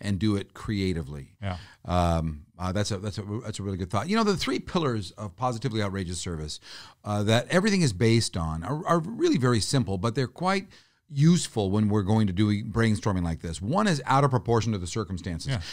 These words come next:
Speaker 1: And right now, uh, there is no better reason to be out of proportion than we are facing something that's unprecedented. And what we're about to do does not have the foundation in anything. It's just us looking at the situation saying,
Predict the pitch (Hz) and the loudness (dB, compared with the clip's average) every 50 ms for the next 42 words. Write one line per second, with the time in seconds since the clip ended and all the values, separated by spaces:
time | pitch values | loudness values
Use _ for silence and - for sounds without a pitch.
0 | - - - 127 139 143 139 170 202 233 240 202 175 175 180 180 151 113 98 101 | -14 -6 0 2 4 4 6 6 6 6 4 2 4 4 6 6 6 6 4 4
1 | 104 107 - - - 135 135 131 135 139 139 165 185 180 160 135 113 135 139 139 | 2 0 -2 -4 -2 -2 0 0 0 2 4 4 6 6 4 4 4 6 6 8
2 | 143 147 151 165 190 185 139 113 139 147 147 135 131 120 120 131 143 139 117 101 | 8 8 8 6 6 6 6 4 4 6 6 4 4 4 6 6 6 6 4 2
3 | 110 104 95 104 98 110 107 110 120 113 101 90 110 87 - 110 117 117 104 - | 0 -2 -2 -2 -2 0 0 2 0 0 0 -4 -6 -4 0 0 2 2 0 0
4 | 98 95 90 92 117 117 107 101 98 92 - - - - _ - 110 127 131 135 | -2 -2 0 0 2 2 2 2 0 -2 -4 -10 -18 -18 _ -2 2 4 4 6
5 | 123 117 - - 127 123 123 - 117 104 - - 117 104 110 101 98 90 - 123 | 4 4 2 0 0 0 0 0 -2 -4 -4 -4 -4 -2 -2 -4 -4 -4 -4 -4
6 | 120 110 - 139 135 127 - 127 92 95 95 98 104 107 - 110 117 117 113 110 | -6 0 2 2 2 2 0 -2 -2 -2 -2 -2 -4 -4 -4 -4 -2 0 0 2
7 | 127 165 - 208 190 175 151 120 104 139 139 143 143 - 135 117 101 135 135 120 | 2 2 2 4 2 2 2 2 2 2 2 2 2 -2 -4 -2 2 2 2 4
8 | 101 92 - - - - _ - 120 110 90 123 135 147 156 139 135 143 143 131 | 2 0 -2 -8 -16 -10 _ -2 -2 0 2 4 4 6 6 6 4 4 4 2
9 | 131 - - 131 127 123 120 147 160 139 143 156 156 180 214 240 233 175 - 123 | 0 2 2 4 4 6 4 4 4 4 4 2 2 2 4 4 2 2 2 2
10 | 107 95 92 101 90 - 147 135 - - - 185 196 190 - - 170 185 180 190 | 0 0 0 -2 -2 -2 -2 -2 -2 2 4 6 6 6 4 4 2 2 4 2
11 | 196 185 156 160 - - 170 - 160 165 160 143 - 131 127 - - 117 113 113 | 0 0 -2 -2 -2 -2 -2 0 2 2 2 2 2 0 -2 -2 0 0 0 0